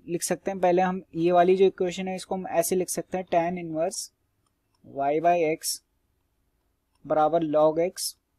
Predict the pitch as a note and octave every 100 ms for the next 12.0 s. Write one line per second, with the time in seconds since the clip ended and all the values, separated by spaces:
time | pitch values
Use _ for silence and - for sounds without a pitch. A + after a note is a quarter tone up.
0 | _ _ _ _ _ _ _ _ _ E3
1 | E3+ - G3+ F3 - _ _ _ _ _
2 | D#3+ - - G3+ A3 - _ _ _ _
3 | _ _ _ _ _ _ _ _ _ _
4 | _ _ _ - E3 - F3+ - F#3+ F#3
5 | F#3 G3 G3 A3 A#3 _ _ _ _ _
6 | _ _ _ _ _ - D#3 E3 E3 E3
7 | - E3 D3+ - D3+ C#3+ C#3 E3 E3 F3+
8 | F3 F3+ F#3 F3+ F3 E3+ D#3 C#3+ - _
9 | E3 E3 F#3+ F3+ D#3 C3+ - - - _
10 | _ _ _ _ - D#3+ E3 F#3 F3+ F3+
11 | F3 F3 - D#3 D#3+ E3 E3+ F3 E3 F3+